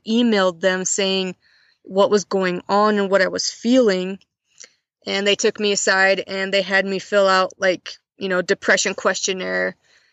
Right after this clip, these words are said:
to try to gauge, you know, was I depressed? Was I just, what was going on?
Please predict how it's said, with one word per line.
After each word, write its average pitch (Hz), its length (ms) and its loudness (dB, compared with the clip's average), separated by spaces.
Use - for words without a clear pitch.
to 208 100 2
try 202 240 2
to 185 80 0
gauge, 185 420 -2
you 185 60 -4
know, 170 280 -2
was 190 360 2
I 190 120 2
depressed? 180 580 -2
Was 190 260 -2
I 180 120 2
just, 170 600 -4
what 196 240 2
was 185 120 -2
going 180 260 0
on? 180 440 -2